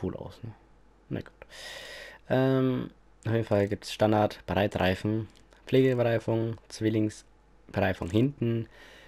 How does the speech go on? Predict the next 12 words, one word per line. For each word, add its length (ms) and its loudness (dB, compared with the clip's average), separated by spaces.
Zwillingspflegebereifung. 1300 4
Sind 200 -8
die 60 -4
hier 160 -6
ganz 240 -10
nah 100 -6
dran? 340 -8
Ne, 180 -8
haben 200 0
auch 120 0
einen 100 -4
Spalt. 320 -10